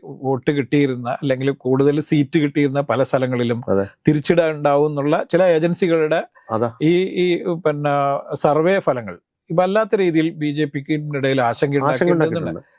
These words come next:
Speaker 1: കാരണം, ഏ, ഇപ്പൊ അദ്ദേഹം നാനൂറ് സീറ്റ് എന്നുള്ള, ഏ, വലിയ മാജിക് നമ്പറിലേക്ക്
Speaker 2: അതെ.
Speaker 1: വരും എന്ന് ഇപ്പം പ്രഖ്യാപിച്ചല്ല.
Speaker 2: ഇപ്പം, ഇപ്പം, അതെ, ഇപ്പം പറയുന്നില്ല.
Speaker 1: ആ, ആ. നേരത്തെ വലിയ രീതിയിൽ പറഞ്ഞുകൊണ്ടിരുന്നു. ഇപ്പൊ അത് കുറഞ്ഞു കുറഞ്ഞു വരുമെന്നും പല, ആ, സർവേ റിപ്പോർട്ടുകളും ബി ജെ പിക്ക്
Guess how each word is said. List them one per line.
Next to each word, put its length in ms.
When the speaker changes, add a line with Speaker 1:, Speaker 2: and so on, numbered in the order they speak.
Speaker 1:
കാരണം, 340
ഏ, 80
ഇപ്പൊ 320
അദ്ദേഹം 300
നാനൂറ് 420
സീറ്റ് 280
എന്നുള്ള, 400
ഏ, 40
വലിയ 240
മാജിക് 420
നമ്പറിലേക്ക് 480
Speaker 2:
അതെ. 80
Speaker 1:
വരും 340
എന്ന് 220
ഇപ്പം 240
പ്രഖ്യാപിച്ചല്ല. 540
Speaker 2:
ഇപ്പം, 260
ഇപ്പം, 140
അതെ, 160
ഇപ്പം 220
പറയുന്നില്ല. 420
Speaker 1:
ആ, 260
ആ. 140
നേരത്തെ 300
വലിയ 280
രീതിയിൽ 220
പറഞ്ഞുകൊണ്ടിരുന്നു. 840
ഇപ്പൊ 280
അത് 80
കുറഞ്ഞു 340
കുറഞ്ഞു 240
വരുമെന്നും 760
പല, 160
ആ, 800
സർവേ 260
റിപ്പോർട്ടുകളും 640
ബി 80
ജെ 120
പിക്ക് 460